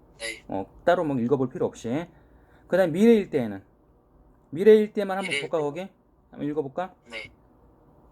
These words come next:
Speaker 1: "I must wear a mask when I go out."
Speaker 2: 음. 자, 거기 보면은 "나는 밖에 나가-, 내일 밖에 나갈 때 마스크를 써야만 해." 그 말인 건데 뒤에 보면은 시제가 미래잖아.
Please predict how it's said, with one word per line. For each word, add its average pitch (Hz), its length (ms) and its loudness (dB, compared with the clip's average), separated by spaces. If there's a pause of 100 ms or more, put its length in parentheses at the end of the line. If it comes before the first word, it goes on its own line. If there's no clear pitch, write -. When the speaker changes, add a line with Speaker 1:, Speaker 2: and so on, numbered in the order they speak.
(960)
Speaker 1:
"I - 120 -2
must 123 380 -6
wear 113 260 -4
a 101 120 -8
mask 104 360 -14
when 98 140 -12
I 98 120 -12
go 95 200 -14
out." - 240 -18
Speaker 2:
음. 120 320 0 (1040)
자, 175 100 -2
거기 208 200 4
보면은 190 540 -2 (340)
"나는 190 520 2
밖에 151 200 -10
나가-, 165 180 2
내일 170 200 0
밖에 165 220 -10
나갈 151 320 -4
때 170 100 -2
마스크를 147 380 -4
써야만 185 400 -2
해." 180 80 -4
그 139 80 -8
말인 131 260 -4
건데 113 500 -4 (480)
뒤에 214 220 8
보면은 196 500 -4 (320)
시제가 214 340 0
미래잖아. 127 720 -6